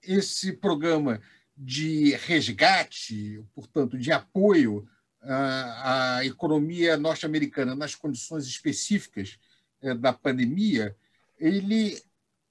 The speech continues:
é extremamente amplo, ele, ele trata de assuntos tão diversos como, eh, a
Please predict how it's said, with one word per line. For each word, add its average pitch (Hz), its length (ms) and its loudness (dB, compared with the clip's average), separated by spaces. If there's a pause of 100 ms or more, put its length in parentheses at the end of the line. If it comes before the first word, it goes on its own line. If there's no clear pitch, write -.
(260)
é 196 60 -6
extremamente 185 880 2
amplo, 151 500 -4
ele, 151 300 2 (180)
ele 147 200 -2
trata 208 360 2
de 170 140 -4
assuntos - 560 -6
tão 285 180 2
diversos 170 800 -2 (380)
como, 170 680 0
eh, 170 380 2
a 165 480 6